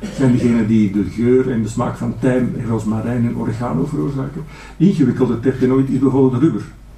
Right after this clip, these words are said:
Dat is ook een heel ingewikkelde molecuul, maar er zitten wel duizenden van die koolstoffen in. De tijm, eh, en dat is een interessant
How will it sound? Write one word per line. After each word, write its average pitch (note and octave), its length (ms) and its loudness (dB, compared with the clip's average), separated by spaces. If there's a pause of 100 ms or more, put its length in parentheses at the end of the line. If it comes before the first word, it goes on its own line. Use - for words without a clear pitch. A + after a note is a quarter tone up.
(140)
Dat - 120 -12
is - 120 -14
ook B2+ 200 2
een C3+ 300 2 (120)
heel C3 260 0
ingewikkelde C3+ 400 2
molecuul, B2+ 400 -2
maar D#3 200 -4
er G#2 60 -6
zitten G#2+ 220 -4
wel G2+ 260 -6 (500)
duizenden A#2+ 760 4
van G#2+ 140 -8
die - 320 -4
koolstoffen - 460 -8
in. - 80 -8 (1000)
De - 140 -6
tijm, F#3+ 400 2 (300)
eh, C#3 140 2
en C#3 140 2
dat D3 100 4
is C3 60 2
een C#3 60 6
interessant D3+ 640 0